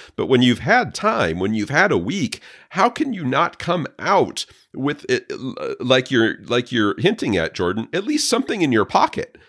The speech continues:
Uh, you, you may or may not need it, but, but if you, if you get into a game and you see teams are starting to attack you in a certain way, and you go, "Uh-oh, this is,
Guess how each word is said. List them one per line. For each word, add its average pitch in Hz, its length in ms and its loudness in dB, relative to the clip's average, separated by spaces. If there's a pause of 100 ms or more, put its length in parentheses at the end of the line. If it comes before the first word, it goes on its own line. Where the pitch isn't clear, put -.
(260)
Uh, 110 240 6
you, 123 120 0
you 151 240 -4
may 160 240 4
or 147 100 6
may 117 160 6
not 98 300 4
need 151 200 0
it, - 300 -2
but, 107 220 2
but 117 120 4
if 113 160 0
you, 127 220 -4
if 107 180 -4
you 127 140 -4
get 151 180 -4
into 123 240 -2
a 104 60 4
game 117 380 2
and 92 100 0
you 101 100 -2
see 120 220 -4
teams 117 420 -4
are 98 60 -4
starting 101 400 0
to 90 100 -2
attack 113 400 0
you 90 140 -4
in 76 100 -2
a 87 40 -4
certain 87 340 -2
way, 127 220 2
and 85 100 2
you 78 40 -6
go, 78 140 0
"Uh-oh, 95 420 4
this 95 180 -2
is, 98 200 -6